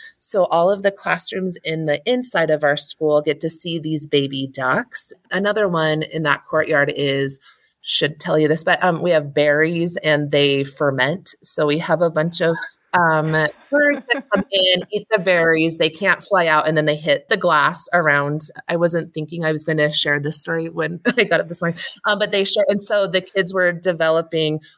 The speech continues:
Speaker 1: things to put on the windows to deter the birds from going in. But again, kinda going back to that, they're naturally curious. They're empathetic.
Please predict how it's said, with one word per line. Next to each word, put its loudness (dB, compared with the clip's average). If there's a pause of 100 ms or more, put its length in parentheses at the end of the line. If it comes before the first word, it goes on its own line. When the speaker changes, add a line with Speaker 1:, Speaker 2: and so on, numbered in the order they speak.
Speaker 1:
things -2
to 2
put -2
on 2
the 0
windows 2
to -2
deter 2
the 2
birds 2
from 0
going -2
in. -4
But 0
again, 2 (260)
kinda 0
going 2
back 0
to -2
that, 2
they're 2
naturally -2
curious. 2
They're 0
empathetic. 0